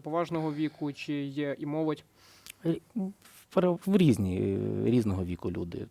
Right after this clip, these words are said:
Speaker 2: Немає такого, такої якоїсь градації, що там самі пенсіонери або самі, е, сама молодь, самі молоді люди, або середнього віку, ну, в різного віку люди.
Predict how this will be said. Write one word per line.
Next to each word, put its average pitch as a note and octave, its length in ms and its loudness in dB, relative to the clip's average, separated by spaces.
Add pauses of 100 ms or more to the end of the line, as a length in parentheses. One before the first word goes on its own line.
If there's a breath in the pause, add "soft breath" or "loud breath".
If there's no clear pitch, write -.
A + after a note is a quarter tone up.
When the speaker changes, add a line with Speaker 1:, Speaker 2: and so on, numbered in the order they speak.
(120)
Speaker 2:
Немає G2+ 360 2
такого, F2+ 380 -6
такої F2 260 -8
якоїсь F2 240 -6
градації, G2 500 -4
що - 200 -16 (560)
там G2 140 -10
самі G#2 220 0
пенсіонери G2+ 580 -2
або F2 220 -6 (320 loud breath)
самі, G2 360 0 (120)
е, G2+ 640 -6
сама G2+ 220 -2
молодь, G#2 340 4
самі G2+ 200 -4
молоді G2+ 360 -2
люди, F2+ 200 -8 (320 loud breath)
або F2 80 -4
середнього F#2+ 520 0
віку, F2 360 -6 (100)
ну, G3 100 -8 (320)
в - 40 0
різного F2+ 360 0
віку F#2+ 220 -16
люди. - 140 -20